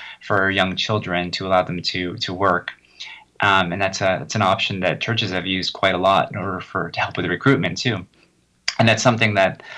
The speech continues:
non-religious people often lack, um, or they have to pretend to be religious in order to get access to sort of daycare for their children. And that was something that came up quite a bit in these focus groups.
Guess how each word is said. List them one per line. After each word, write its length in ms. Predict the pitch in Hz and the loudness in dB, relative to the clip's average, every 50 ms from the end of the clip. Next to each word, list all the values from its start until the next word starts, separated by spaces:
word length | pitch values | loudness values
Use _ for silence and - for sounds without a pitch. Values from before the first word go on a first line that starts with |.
| - - - | -12 -4 0
non-religious 500 | 110 104 110 127 135 113 101 92 87 - | 2 4 4 4 4 2 2 0 -4 -8
people 360 | - - 90 - 90 92 - | -8 -10 -6 -2 0 0 4
often 580 | - 104 98 95 - - 95 90 90 87 87 - | 6 6 6 4 4 -2 -6 -4 -6 -8 -10 -6
lack, 500 | 92 101 104 110 98 - - - - - _ - - - - - - - - - | 0 2 2 2 2 0 -6 -14 -16 -18 _ -20 -20 -20 -18 -18 -20 -18 -10 -2
um, 480 | - 104 98 95 95 92 90 90 87 90 _ _ _ _ - - - _ - | 0 2 4 4 4 2 -2 -4 -12 -16 _ _ _ _ -12 -12 -10 _ -2
or 160 | 107 107 104 | 0 0 2
they 60 | 95 | 0
have 180 | 92 101 95 90 | 2 0 0 -2
to 60 | - - | -2 -6
pretend 320 | - 82 - - 104 107 | -8 -6 -4 -4 -4 -4
to 80 | 101 92 | -4 -4
be 120 | 92 98 | -4 -4
religious 580 | 90 92 87 98 113 113 110 92 85 95 - - | -4 -2 0 0 0 2 2 0 -2 -2 -4 -4
in 60 | 98 | -4
order 120 | 92 92 | -2 -2
to 80 | 95 98 | -2 0
get 140 | - 98 95 | 0 2 2
access 580 | 95 92 95 - - - 101 92 90 - - - | 2 0 0 -2 -4 -4 -2 -2 -2 -4 -6 -6
to 440 | - - 95 92 90 90 87 90 - 110 | -6 -6 -4 -4 -4 -4 -6 -8 -10 -10
sort 240 | - - - 98 85 | -10 -8 -6 -6 -6
of 60 | 82 | -2
daycare 420 | - 98 120 - - 90 87 85 | 2 0 2 2 2 0 0 0
for 160 | - - 90 92 | 0 -2 -4 -2
their 140 | 87 90 | -2 -2
children. 420 | 82 - 113 123 110 92 87 90 - _ _ - - - - - - - | -2 0 0 0 -2 -4 -6 -8 -12 _ _ -18 -18 -16 -14 -14 -12 -6
And 100 | - 107 | 0 2
that 80 | 110 101 | 2 2
was 100 | - 113 | 2 0
something 280 | - 110 110 104 98 98 | -4 -6 -6 -4 -2 -2
that 140 | 90 82 | -2 -2
came 200 | - - 95 92 | -2 -4 -2 0
up 140 | 92 87 - | 0 -2 -2
quite 240 | - - 92 95 - | -2 -2 -2 -2 -2
a 40 | - | -2
bit 240 | - 98 95 95 - | -2 -2 -2 -2 -6
in 120 | - 110 | -8 -8
these 180 | 95 92 87 - | -8 -8 -8 -6
focus 300 | - 95 95 - 98 - | -4 -4 -4 -2 -4 -4
groups. 540 | - - 90 87 - - - - - - | -4 -4 -6 -6 -4 -4 -4 -4 -4 -6